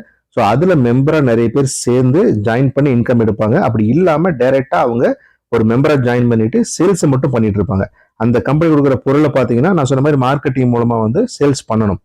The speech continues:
அதாவது நீங்க வீடு வீடா போகணுங்கிற அவசியம் கிடையாது, அதெல்லாம் ஒரு காலத்துல இருந்தது. இப்ப வந்து just வந்து சோஷியல் மீடியா ப்ரமோஷன், அப்படி இல்ல ஃபோன் பண்ணி கன்வின்ஸ் பண்றது. ஒரு டைம் நீங்க வந்து ப்ராடக்ட்டை ஒருத்தர்கிட்ட கொடுத்துட்டீங்க அப்படின்னா,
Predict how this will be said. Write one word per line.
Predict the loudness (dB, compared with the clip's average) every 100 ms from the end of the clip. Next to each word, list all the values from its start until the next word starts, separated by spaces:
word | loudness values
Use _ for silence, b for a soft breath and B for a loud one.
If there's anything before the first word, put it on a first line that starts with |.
| _ _ _ -2
அதாவது | 0 2
நீங்க | 2 2 2
வீடு | 2
வீடா | 2 2
போகணுங்கிற | 0 0 2
அவசியம் | 2 0 0
கிடையாது, | 0 0
அதெல்லாம் | 0 2 0
ஒரு | 0
காலத்துல | 0 0 0
இருந்தது. | 0 0 0 0 -2 _ _ _
இப்ப | -4 0
வந்து | 0 2 0
just | 0 0 0
வந்து | 0 0
சோஷியல் | 0 -2 0 0
மீடியா | 2 0
ப்ரமோஷன், | 0 0 0 0 -2 -4 b b
அப்படி | -4 0 2
இல்ல | 2 0
ஃபோன் | 0 0 2
பண்ணி | 0
கன்வின்ஸ் | 0 0 0 -2
பண்றது. | -2 0 0 0
ஒரு | 2 0 0
டைம் | 0
நீங்க | 2 2
வந்து | 0 0
ப்ராடக்ட்டை | 0 0 0 0
ஒருத்தர்கிட்ட | -2 -4 -6 -4
கொடுத்துட்டீங்க | -4 -4 -2 0
அப்படின்னா, | 0 0 -2